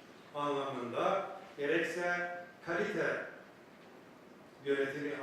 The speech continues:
anlamında çalışmalarımız var. Çal-, bu çalışmalarımız devam da edecek.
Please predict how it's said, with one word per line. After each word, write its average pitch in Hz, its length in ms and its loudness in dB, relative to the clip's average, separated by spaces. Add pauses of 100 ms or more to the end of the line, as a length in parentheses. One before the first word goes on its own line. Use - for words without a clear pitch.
anlamında 135 460 -2
çalışmalarımız 147 760 2
var. 185 140 4
Çal-, 165 420 0
bu - 40 -4
çalışmalarımız 143 880 0 (340)
devam 196 360 8
da - 100 4
edecek. 170 500 2